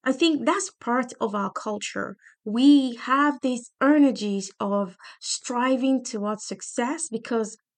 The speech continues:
there is this promise of happiness at the end of it. But if you really think about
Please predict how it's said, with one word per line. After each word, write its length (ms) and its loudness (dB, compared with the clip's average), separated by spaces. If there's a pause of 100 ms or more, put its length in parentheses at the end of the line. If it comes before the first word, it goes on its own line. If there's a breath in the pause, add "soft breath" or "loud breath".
there 200 4
is 140 2
this 220 0
promise 500 -2
of 160 -4 (220)
happiness 640 -2 (200)
at 140 -4
the 160 -2
end 220 0
of 100 -6
it. 220 -10 (760)
But 160 0
if 160 0
you 160 2
really 460 2 (380)
think 340 2 (100)
about 520 -2